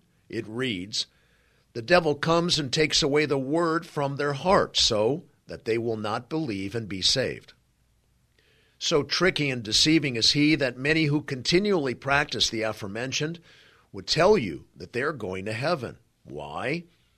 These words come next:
Because Satan has sold them on the fact that they believe in Jesus. But the devil believes in Jesus as well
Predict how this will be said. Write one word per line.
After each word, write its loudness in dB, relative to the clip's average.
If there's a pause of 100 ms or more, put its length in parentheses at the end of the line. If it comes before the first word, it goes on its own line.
(360)
Because -4
Satan 2
has -2
sold 0
them -4
on -6
the -6
fact -2
that -4
they -4 (160)
believe -6
in -8
Jesus. -2 (720)
But -8
the -4
devil 4
believes -2
in -8
Jesus -4
as 0
well -2